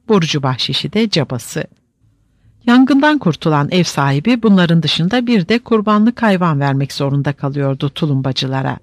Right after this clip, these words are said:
İbrahim ile Yekçeş Hüseyin. Anlaşma. Tulumbacı reisi Yekçeş Hüseyin, yangın yerinde verilen semiz koyunun kulağını ya da bir biçimde onlara el altından yardım etmeye çalışıyordu.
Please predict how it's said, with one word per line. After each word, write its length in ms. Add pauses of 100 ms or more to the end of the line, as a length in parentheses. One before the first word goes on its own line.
(1160)
İbrahim 540
ile 180
Yekçeş 680
Hüseyin. 520 (460)
Anlaşma. 640 (560)
Tulumbacı 520
reisi 340
Yekçeş 520
Hüseyin, 560
yangın 380
yerinde 380
verilen 320
semiz 360
koyunun 340
kulağını 540 (1400)
ya 120
da 140
bir 200
biçimde 480
onlara 360
el 240
altından 420
yardım 440
etmeye 380
çalışıyordu. 800